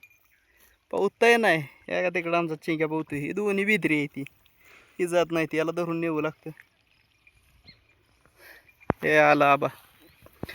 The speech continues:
चल. नाद करते काय? तर एकाच म्हस याला झाली त्यामुळं आणली नाही. ए, ट्री. हे पक्षी कसला आहे? बघा, पाण्यातला पक्षी.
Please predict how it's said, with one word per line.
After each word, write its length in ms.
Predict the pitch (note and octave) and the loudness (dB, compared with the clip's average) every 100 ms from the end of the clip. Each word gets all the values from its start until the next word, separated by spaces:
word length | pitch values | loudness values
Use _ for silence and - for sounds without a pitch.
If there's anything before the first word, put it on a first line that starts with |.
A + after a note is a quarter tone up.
| - - | -6 10
चल. 120 | C4+ - _ _ _ _ _ - - - - _ _ _ _ - - - _ _ _ _ - | 10 10 _ _ _ _ _ -20 -20 -20 -20 _ _ _ _ -20 -20 -20 _ _ _ _ -8
नाद 320 | G#3 G#3+ A3+ - | 0 2 2 4
करते 360 | A3+ G#3 - C#3+ | 4 4 0 -2
काय? 220 | A#2 C#3+ - - - _ _ _ _ _ _ _ _ _ - | -2 -6 -10 -20 -20 _ _ _ _ _ _ _ _ _ -4
तर 40 | |
एकाच 500 | F3+ F3+ F3+ G3 F#3+ | 2 4 4 2 0
म्हस 320 | G3 F#3+ F#3 | 0 -4 -2
याला 500 | G3 F#3+ F3 F3 F3 | 0 0 0 0 0
झाली 320 | F3 F#3 D#3+ D3+ | 0 -2 -2 -2
त्यामुळं 380 | D#3+ E3 E3 | -2 -2 -2
आणली 240 | F3 D#3+ D3+ | -2 0 -2
नाही. 160 | C#3 C3+ _ _ - - - A#3 | -4 -10 _ _ -20 -20 8 12
ए, 140 | D#4+ - - | 12 12 4
ट्री. 160 | A3 G3 - - - - | 0 0 -6 -16 -14 -12
हे 80 | F3 | -14
पक्षी 420 | - G#3+ - A3+ | -10 -12 -10 -12
कसला 400 | C#4 D#4+ - F4 | -12 -14 -14 -8
आहे? 420 | D4+ D3+ - - _ - _ _ _ _ - _ | -8 -8 -16 -20 _ -20 _ _ _ _ -20 _
बघा, 320 | D3 D3 D#3 D#3+ - _ | -8 -8 -8 -10 -14 _
पाण्यातला 420 | E3 E3+ D#3 D3 | -4 -2 -4 -4
पक्षी. 360 | D3 D#3+ - D3 | -4 -6 -6 -10